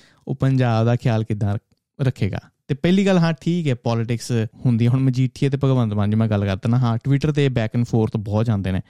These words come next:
ਤੇ ਕਿਤੇ ਨਾ ਕਿਤੇ ਥੋੜ੍ਹੇ ਪਰਸਨਲ ਰੀਜ਼ਨ ਵੀ ਰਹੇ ਹੋਣਗੇ, ਅਹ,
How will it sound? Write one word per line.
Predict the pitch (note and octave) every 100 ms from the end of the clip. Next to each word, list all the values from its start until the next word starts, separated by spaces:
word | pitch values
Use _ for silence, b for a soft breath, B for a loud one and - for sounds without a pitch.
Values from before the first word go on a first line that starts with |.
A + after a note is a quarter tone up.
| B B B B -
ਤੇ |
ਕਿਤੇ | C3+ C#3
ਨਾ | D#3
ਕਿਤੇ | D3+ D3 D#3 D3+
ਥੋੜ੍ਹੇ | - D3 -
ਪਰਸਨਲ | - B2 - D3+
ਰੀਜ਼ਨ | C3+ C3+ B2+ D#3 D3+
ਵੀ | D3 D3 C3
ਰਹੇ | A#2+ C3+
ਹੋਣਗੇ, | C3 A#2+ B2+ B2+ A2+
ਅਹ, | - - - _ _ C#3 A#2+ A2+ A2+ -